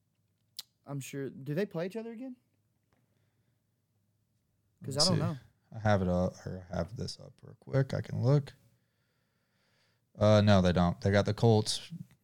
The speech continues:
Speaker 2: then the Cowboys, and the Seahawks. There's only three weeks left.
Speaker 1: Damn. So they're gonna tie out,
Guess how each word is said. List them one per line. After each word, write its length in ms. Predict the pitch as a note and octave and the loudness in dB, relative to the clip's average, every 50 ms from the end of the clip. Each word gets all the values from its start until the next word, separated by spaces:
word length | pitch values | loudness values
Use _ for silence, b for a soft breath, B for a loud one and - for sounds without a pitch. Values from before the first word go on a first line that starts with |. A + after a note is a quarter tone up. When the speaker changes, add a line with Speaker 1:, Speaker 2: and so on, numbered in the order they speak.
| _ _ _ _ - _ - | _ _ _ _ -20 _ -16
Speaker 2:
then 1000 | A2+ G#2 G2+ G2 G2 F#2+ F#2+ F#2+ F#2 F#2 F#2 F#2 F#2 F#2 F#2 F2+ F2+ F2+ F2+ F2+ | -2 0 2 4 4 4 6 6 6 6 4 4 4 4 4 2 2 0 -2 -4
the 60 | F2+ F#2+ | -6 -4
Cowboys, 460 | - - G2 F#2 F2+ F#2+ F#2 F2+ F2+ | 0 2 2 4 4 2 0 0 0
and 120 | F2+ F2+ F2+ | 0 0 -2
the 20 | |
Seahawks. 680 | - - G2+ G2+ - F#2 F#2+ - - - - - - - _ _ _ _ | -2 -2 -2 -2 0 -2 -2 -4 -6 -8 -8 -10 -16 -20 _ _ _ _
There's 40 | - C#3 | 6 8
only 100 | F#3 F#3+ | 8 10
three 160 | F#3 C#3 B2+ | 10 10 8
weeks 240 | B2 A#2+ A2 - - | 10 8 6 6 2
left. 300 | A2 G#2 F#2+ - - - _ _ _ _ _ _ _ _ _ _ _ _ _ _ _ _ _ _ _ _ _ _ B2 | 0 0 0 -2 -10 -20 _ _ _ _ _ _ _ _ _ _ _ _ _ _ _ _ _ _ _ _ _ _ -16
Speaker 1:
Damn. 400 | B2+ C3 B2 B2 B2 B2 B2 A#2 _ _ _ | -14 -12 -10 -10 -10 -12 -14 -16 _ _ _
So 180 | - - - C3 | -18 -14 -8 -6
they're 160 | C3+ C#3 C#3+ | -4 -4 -4
gonna 160 | D3+ D3 C#3 | -4 -6 -8
tie 340 | B2+ - C3+ C3 C3 C3 C3 | -8 -8 -8 -8 -6 -6 -8
out, 200 | C3 C3 - | -8 -10 -12